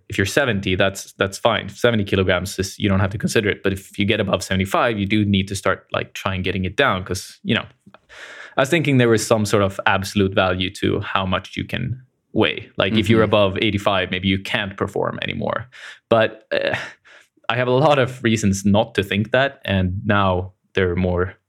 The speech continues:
Speaker 1: than ever like that, I guess. Uh, so to circle back to, I guess, what became the,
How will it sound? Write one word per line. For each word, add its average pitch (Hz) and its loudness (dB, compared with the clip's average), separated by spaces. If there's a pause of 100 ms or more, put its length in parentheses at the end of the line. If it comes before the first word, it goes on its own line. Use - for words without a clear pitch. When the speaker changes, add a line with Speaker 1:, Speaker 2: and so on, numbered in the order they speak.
(120)
Speaker 1:
than 85 -6
ever 98 0
like 117 2
that, 143 0
I 139 0
guess. 135 -4 (500)
Uh, 90 0
so 117 4 (960)
to - -12
circle 135 4
back 107 0
to, 98 2
I 98 2
guess, 98 -2
what 101 2
became 98 0
the, 92 0